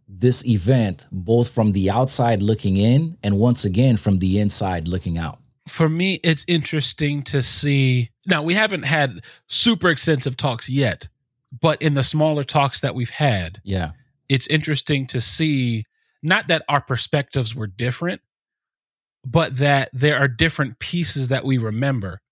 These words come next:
Speaker 2: And being able to put those pieces together has really created this whole story. And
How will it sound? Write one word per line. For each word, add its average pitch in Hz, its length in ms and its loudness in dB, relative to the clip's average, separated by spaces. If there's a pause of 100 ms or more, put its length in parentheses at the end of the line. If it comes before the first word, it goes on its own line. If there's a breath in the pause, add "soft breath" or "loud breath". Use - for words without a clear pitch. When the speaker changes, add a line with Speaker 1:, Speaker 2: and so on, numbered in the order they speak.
(220)
Speaker 2:
And 147 280 0
being 165 220 2
able 160 240 2
to 127 100 -2
put - 300 -2
those 139 200 0
pieces 135 420 -2
together 117 640 -2 (800)
has 151 300 2
really 139 300 0
created 139 640 0
this 147 180 0
whole 143 300 -4
story. 143 720 -2 (320)
And 143 280 2